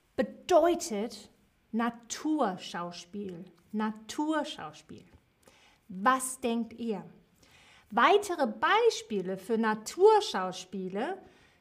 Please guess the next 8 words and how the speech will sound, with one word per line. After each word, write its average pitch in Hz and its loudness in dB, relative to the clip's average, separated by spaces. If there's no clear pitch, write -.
sind 214 -4
die 226 2
Polarlichter, 202 2
viele 330 2
Sternschnuppen, 247 4
besonders 311 4
schöne 277 -2
Sonnenuntergänge. 220 0